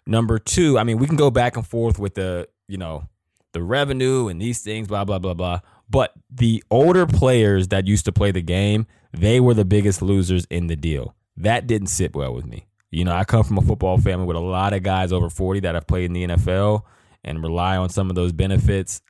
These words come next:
Um, and they're the ones that are most directly affected by the new C B A. I felt like it was taken lightly, man. And I, I just, I just think it's a weird thing for twenty-two-year-olds to vote on the benefits of players who were fifty-five years old.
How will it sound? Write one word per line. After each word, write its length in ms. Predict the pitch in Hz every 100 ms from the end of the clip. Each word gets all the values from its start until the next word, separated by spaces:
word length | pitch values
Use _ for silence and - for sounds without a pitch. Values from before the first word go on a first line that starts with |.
| 87
Um, 360 | 90 85 85 -
and 200 | 87 87
they're 280 | 98 104 98
the 100 | 92
ones 400 | 95 95 92 90
that 160 | 90
are 80 | 87
most 300 | 92 92 85
directly 600 | 90 90 - 90 87 80 - _ _ _ -
affected 540 | - - - 117 131 117
by 140 | 117
the 120 | 113
new 200 | 117 120
C 260 | 113 - 120
B 240 | 117 117
A. 260 | 117 135 170 _ _ _ _ _ -
I 120 | 90
felt 400 | - - 123 -
like 220 | 123 131 -
it 120 | 120
was 120 | 123
taken 340 | - 139 147 135
lightly, 320 | 151 98 101
man. 380 | 92 101 104 101 -
And 180 | 98
I, 120 | 90 104 -
I 140 | 104
just, 280 | 113 - - -
I 120 | 107
just 200 | 107 113
think 160 | 120 117
it's 120 | -
a 60 | 98
weird 380 | 98 120 131
thing 500 | - 131 117 98 90
for 160 | - 95
twenty-two-year-olds 1120 | - 120 117 - 127 117 98 92 85 82 - - _ - - - -
to 100 | 92
vote 300 | 85 107 110
on 120 | 104
the 60 | 90
benefits 680 | 85 107 101 - 92 82
of 280 | - 92 87
players 460 | - 107 104 92 87
who 120 | 101
were 160 | 95 95
fifty-five 840 | - 95 - 98 - 87 82 69
years 180 | 65 71
old. 280 | 52 -